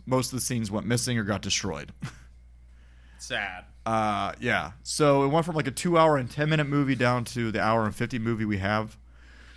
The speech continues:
Speaker 1: Um, some deleted scenes and extended scenes are on the D V Ds, but, like, the original cut of the movie is missing too many scenes for it to be r-,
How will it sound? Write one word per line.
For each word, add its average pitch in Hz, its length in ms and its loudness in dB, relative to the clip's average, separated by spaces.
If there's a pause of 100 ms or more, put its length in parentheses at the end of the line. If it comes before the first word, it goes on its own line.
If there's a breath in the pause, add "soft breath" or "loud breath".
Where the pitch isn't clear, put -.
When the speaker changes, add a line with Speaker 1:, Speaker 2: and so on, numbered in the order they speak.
(500 loud breath)
Speaker 1:
Um, 127 160 2
some 175 200 0
deleted 156 320 2
scenes 135 560 -2
and 123 80 -4
extended 123 340 -2
scenes 120 280 -4
are 107 60 -2
on 110 80 -4
the 98 60 -8
D 107 140 -8
V 101 100 -8
Ds, 117 300 -6
but, 120 240 -6
like, 117 240 -6 (760)
the 135 100 -2
original 127 280 0
cut 123 160 0
of 110 60 0
the 107 240 -6
movie 117 320 -2
is 101 120 -4
missing 107 240 -2
too 110 100 -8
many 92 180 -4
scenes 90 420 -6
for 90 200 -10
it 85 40 -10
to 87 60 -12
be 87 300 -12 (300)
r-, 92 80 -20